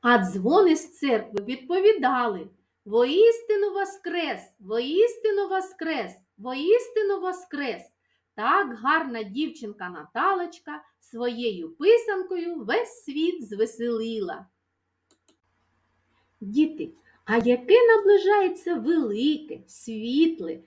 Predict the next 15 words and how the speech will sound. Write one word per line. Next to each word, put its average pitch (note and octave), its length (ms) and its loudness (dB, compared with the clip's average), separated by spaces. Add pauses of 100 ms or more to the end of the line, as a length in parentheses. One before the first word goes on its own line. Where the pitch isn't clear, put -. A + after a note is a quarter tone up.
(140)
радісне D#4+ 720 0
свято? F#4+ 680 0 (1500)
Великдень — G#3+ 960 4 (160)
одне A#3 440 -2
з A#3 60 -10
найсвітліших C4 1040 -4
та G3+ 140 -6
найбільших C4+ 680 2
християнських F4+ 1000 -4
свят, D#4+ 460 -8 (440)
яке G3+ 360 -4
з A3 60 -6
нетерпінням C#4 1080 0
чекають G#3 680 -6
дорослі F3+ 800 -2